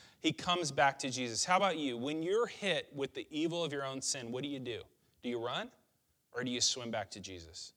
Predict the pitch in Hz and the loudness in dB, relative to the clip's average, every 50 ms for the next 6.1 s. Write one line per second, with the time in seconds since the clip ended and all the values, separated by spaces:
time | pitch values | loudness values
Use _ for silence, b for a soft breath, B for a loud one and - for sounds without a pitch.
0 | _ _ _ _ _ _ _ _ _ _ _ _ _ _ _ _ - 175 160 175 | _ _ _ _ _ _ _ _ _ _ _ _ _ _ _ _ 4 6 8 8
1 | 170 - - - 170 156 143 - - - 160 147 143 - - 156 151 139 - - | 6 6 6 4 4 4 4 2 -2 0 0 0 2 2 2 2 2 2 2 0
2 | 139 123 110 - - 131 120 127 139 160 180 190 175 - - - 151 147 147 139 | 0 0 0 -2 -2 0 2 4 4 4 4 2 0 0 0 0 0 0 0 0
3 | 131 120 - - - - - 190 220 240 - - 139 120 110 113 143 - - - | -2 -2 -4 -8 -12 -6 -2 -2 -2 -2 -2 -2 -4 -4 -4 -6 -6 -6 -6 -6
4 | - b b b b b b 139 147 170 - - 196 190 180 208 196 185 - 208 | -8 b b b b b b 4 4 4 6 8 6 6 6 6 4 4 6 6
5 | 190 180 185 175 175 190 170 139 123 - 156 147 - - - 151 - - 170 123 | 6 6 6 6 6 4 4 4 0 0 0 0 0 -2 -4 -2 -2 0 0 0
6 | 113 - | -2 -2